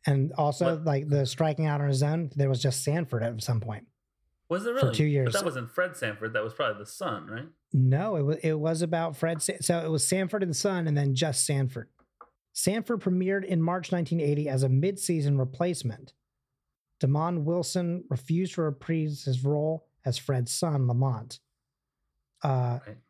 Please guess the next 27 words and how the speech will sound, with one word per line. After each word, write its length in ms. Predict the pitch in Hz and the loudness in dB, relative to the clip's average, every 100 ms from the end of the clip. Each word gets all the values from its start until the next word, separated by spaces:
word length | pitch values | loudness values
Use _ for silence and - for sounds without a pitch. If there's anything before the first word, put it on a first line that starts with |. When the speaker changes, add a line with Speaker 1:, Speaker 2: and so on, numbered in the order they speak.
| _ | _
Speaker 1:
his 160 | 135 | -2
absence 380 | 135 160 175 196 | 0 -2 0 -2
was 140 | 170 139 | 0 0
explained 580 | 131 - - 208 208 175 | -2 -4 -2 0 0 0
by 100 | 156 | 0
having 240 | 143 151 | 0 0
Lamont 340 | 147 143 165 170 | 2 2 0 0
away 340 | 139 151 175 | 0 2 0
working 300 | 170 156 143 143 | 0 -2 0 0
on 80 | |
the 80 | 131 | 2
Alaska 400 | 123 117 120 - | 0 0 -2 -2
pipeline. 560 | 131 135 127 120 101 110 _ _ _ _ _ | 0 0 0 -4 -8 -12 _ _ _ _ _
So 180 | - 135 139 - | 0 0 2 0
it 60 | |
was 180 | 156 143 | 2 2
about 300 | 139 139 135 | 2 0 -2
Fred 340 | - 156 151 139 | -2 0 2 2
and 120 | 131 | 0
I, 160 | 127 123 135 | -2 -4 -2
I 80 | 127 | 0
guess 280 | 131 - | 0 0
with, 340 | 135 127 123 127 _ _ _ _ _ _ _ _ _ _ | 0 0 0 -6 _ _ _ _ _ _ _ _ _ _
with, 240 | 147 139 | 2 4
uh, 380 | 131 131 123 123 - | 4 2 0 -2 0
without 520 | 123 120 123 123 - | 0 0 -2 -4 -6
son, 420 | - 147 120 104 | 0 0 0 -6